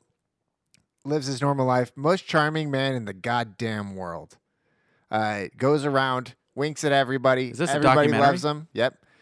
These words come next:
Speaker 1: It, so far, is, so far a documentary. Up until you find out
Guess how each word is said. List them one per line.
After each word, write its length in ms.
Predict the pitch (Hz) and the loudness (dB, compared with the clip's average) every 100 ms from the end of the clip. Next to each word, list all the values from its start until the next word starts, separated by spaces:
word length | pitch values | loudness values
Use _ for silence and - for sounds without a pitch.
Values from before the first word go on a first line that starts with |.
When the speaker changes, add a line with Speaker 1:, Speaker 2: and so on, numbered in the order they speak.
| _ _ | _ _
Speaker 1:
It, 100 | 80 | -12
so 160 | - 135 | -6 -2
far, 220 | 135 143 | 0 0
is, 160 | 131 - | -2 -10
so 200 | - 131 | -4 -4
far 200 | 160 180 | 0 -2
a 40 | 160 | 2
documentary. 600 | 143 131 131 147 131 127 | 2 2 -4 -2 0 2
Up 180 | 175 | 2
until 440 | 190 143 196 180 127 - _ | -2 0 2 2 2 -6 _
you 120 | 123 | -14
find 320 | - 147 151 151 | -2 0 2 4
out 260 | 160 165 | 2 2